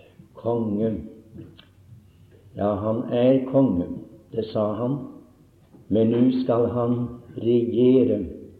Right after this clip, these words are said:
som konge over en forvandlet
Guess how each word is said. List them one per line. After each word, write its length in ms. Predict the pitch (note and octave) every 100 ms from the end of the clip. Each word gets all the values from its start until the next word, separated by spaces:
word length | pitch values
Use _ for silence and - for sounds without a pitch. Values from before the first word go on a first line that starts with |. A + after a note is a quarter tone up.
| - _
som 380 | - A2+ A2 G#2+
konge 360 | A2+ G#2+ G2+ F2 - - - _ _ _ - - - -
over 360 | A2 A2+ B2 B2
en 220 | B2+ B2
forvandlet 1000 | A#2 A2 A#2 A#2 A2+ A#2 A#2+ - -